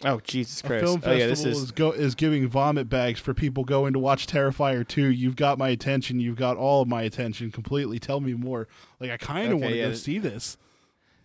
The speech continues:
Speaker 1: I, I, probably not a theater movie I can go see in theaters. Like, Us, like, Nope was enough for me to go see in theaters, too, because, like, I don't know, like,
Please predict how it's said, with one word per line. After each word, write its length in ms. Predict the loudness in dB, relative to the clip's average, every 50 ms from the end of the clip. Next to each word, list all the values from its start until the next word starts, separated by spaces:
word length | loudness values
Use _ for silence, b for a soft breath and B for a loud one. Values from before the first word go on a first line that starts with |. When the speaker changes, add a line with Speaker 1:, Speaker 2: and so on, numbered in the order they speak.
| b b
Speaker 1:
I, 160 | -2 0 0 0
I, 280 | 0 0 0 0 -2 -2 -8 -20 -20 _ -2
probably 280 | 0 2 2 2 2
not 160 | 0 0 -2 0
a 20 |
theater 260 | 0 0 0 0 0
movie 300 | -2 -2 -2 -2 0 -2
I 40 | -2
can 80 | -2 -2
go 80 | -6 -6
see 160 | -6 -6 -8
in 80 | -8
theaters. 320 | -8 -8 -8 -8 -8 -10 -12 -12 -10
Like, 140 | -10 -10 -10 _ 0
Us, 340 | 2 2 2 2 -2 -12 -8 -6
like, 240 | -6 -6 -6 -6 -8
Nope 320 | -4 0 0 0 0 0
was 160 | -2 -4 -4
enough 320 | -4 -6 -4 -4 -4 -4 -2 0
for 100 | 0 2
me 300 | 2 4 4 4 2 0
to 100 | 0 2
go 100 | 2 0
see 180 | 0 0 -4 -4
in 80 | -2
theaters, 340 | -2 -2 -2 -2 -2 -4 -4
too, 180 | -4 -4 -4 -2
because, 240 | -2 -4 -6 -2
like, 280 | 0 0 0 0 -2 B B B B B B B B B B B -10
I 160 | -6 -6 -4
don't 200 | -4 -4 -6 -6
know, 160 | -8 -8 -6 -6
like, 160 | -8 -8